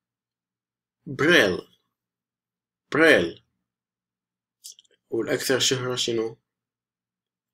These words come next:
Danger أو dangerous، اللي هو خطر. شوف المثال. احنا أخذنا في الفيديو السابق mount،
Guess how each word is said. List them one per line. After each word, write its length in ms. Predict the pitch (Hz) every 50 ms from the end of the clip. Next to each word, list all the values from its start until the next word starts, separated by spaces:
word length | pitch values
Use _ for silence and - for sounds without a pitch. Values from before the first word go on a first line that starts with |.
| _ _ _ _ _ 135 127
Danger 400 | 117 104 101 95 92 - - - - - _ _ _ _ _ _ _ _ _ -
أو 140 | - 98 104 104
dangerous، 680 | 104 110 110 104 104 95 80 73 76 - - - - - _ _ _ _ _ _ _ _ _ -
اللي 120 | - 110
هو 280 | 104 110 120 143 175 - _ _ _ _ _ _
خطر. 480 | - - - 123 117 - - 73 - - _ _ _ _ _ _ _ _ _ _ _ _ _ _ _ _ _ _ _ _ _ _ _ _ _ _ _ _ _ _ _ _ _ _ _ _ _ _ _ _ _ _ _ _ _ _ - - - - _ _ _ _ _ _ _ _ _ _ _ _ _ _ _ _ _ _ _ _ _ - - _ _ - -
شوف 220 | - - 113 110
المثال. 480 | 107 104 104 98 98 101 92 90 87 - _ _ _ _ _ _ _ _ _ _ _ _ _ _ _ _ _ _ _ _ _ _ _ _ _ _ _ _ _ _ _ _ _ _ _ _ _ _ _ _ _ _ _ _ _ _ _ _ _ _ _ _ _ _ _ - -
احنا 160 | - 123 131
أخذنا 300 | 123 127 143 139 143 131
في 80 | 123 127
الفيديو 400 | 113 110 - - 123 113 101 113
السابق 400 | 101 - - 104 101 95 95 - 101
mount، 680 | 104 104 110 110 104 92 90 95 110 - - - -